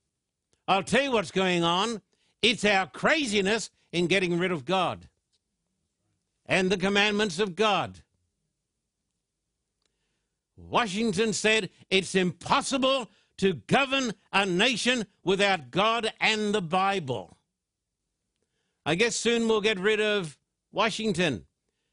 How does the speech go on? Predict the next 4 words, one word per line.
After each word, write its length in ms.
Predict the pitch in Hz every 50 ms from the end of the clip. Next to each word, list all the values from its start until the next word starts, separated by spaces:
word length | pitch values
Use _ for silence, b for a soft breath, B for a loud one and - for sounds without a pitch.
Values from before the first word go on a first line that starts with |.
| _ _
and 140 | - 147 170
Abraham 540 | 196 233 233 196 214 196 190 214 220 202 196
Lincoln 520 | 196 226 247 226 185 233 220 156 107 82 - _ _ _ _ _ _ _ _ _ _ _ _ _ _ _ _ _ _
because 720 | - 165 165 180 202 214 208 190 165 131 - - - -